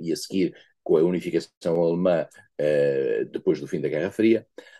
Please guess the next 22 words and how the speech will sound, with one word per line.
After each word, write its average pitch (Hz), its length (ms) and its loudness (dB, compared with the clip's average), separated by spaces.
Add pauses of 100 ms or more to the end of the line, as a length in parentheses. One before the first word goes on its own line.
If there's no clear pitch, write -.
(480)
A 190 60 4
Alemanha 180 380 6
viveu 104 320 4
no 120 120 0
início, 107 560 -4 (320)
e, - 100 -12 (220)
e, - 140 -16 (160)
e 123 60 -6
desde 123 220 6
o - 20 -20
princípio, - 500 -6 (920)
com 135 140 4
uma 123 180 4
preocupação 127 560 2
essencial 98 480 0
que 98 120 -2
era 87 100 4
a 80 40 6
luta 95 220 4
contra 78 240 -4
o - 40 -14
comunismo. 76 400 -8